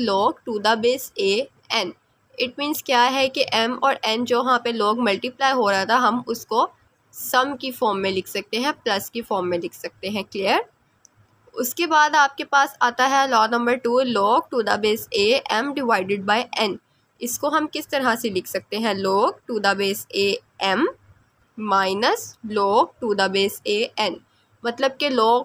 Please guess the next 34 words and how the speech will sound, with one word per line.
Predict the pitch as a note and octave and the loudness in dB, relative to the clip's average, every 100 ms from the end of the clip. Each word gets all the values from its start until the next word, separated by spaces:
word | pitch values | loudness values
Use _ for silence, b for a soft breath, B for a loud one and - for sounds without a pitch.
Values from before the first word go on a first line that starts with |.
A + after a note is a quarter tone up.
| - | 0
to | B3 | 2
the | A#3+ A#3+ | 2 4
base | A#3+ B3+ - A#3 | 2 2 -2 0
A, | G3 G3+ C4 - _ _ - | 2 2 0 -4 _ _ -6
M | G#3+ B3+ | -2 -2
को | C4 C#4+ | 0 2
हम | C#4 B3 B3 - | 2 2 -4 -6
अलहदा | G3 F3+ A#3 | -4 0 0
कर | E4 F#4 | 2 2
लेंगे | E4+ F4 E4+ F4+ - _ _ | 4 4 2 0 -6 _ _
और | - A#3 | 0 2
log | A3 A3 D#4 - | 4 4 4 2
to | A#3+ | 0
the | A3 A#3 | 2 2
base | A3+ A#3 A#3 - | 2 0 -2 0
A, | G#3 G#3+ A3 - A3+ | 2 4 2 -2 -2
N | A3 F3 - | -2 -4 -8
उसको | A3+ - C4+ | -12 -4 -2
हम | C#4 - | -2 -2
अलहदा | B3 G3 A3 | 0 2 0
कर | C4 A3 | 0 -2
लेंगे, | E3+ F3 F3 | -2 -2 -4
और | - G#3+ | -4 -4
डिवाइड | G#3+ G3+ G3 G#3 | 0 2 2 2
हो | C4 | 2
रहा | A3 A#3+ | 4 2
है | |
तो | B3 C4 | 2 2
हम | G3+ - | 0 0
उसको | A#3 - G#4+ G4+ | -6 -2 -2 0
माइनस | A#3 G3 F#3 F#3+ - | 0 0 0 -4 -4
कर | A3+ | -6
देंगे। | E3+ E3+ - - | -2 -2 -4 -10
क्लियर? | - F#3+ D4 | -2 2 2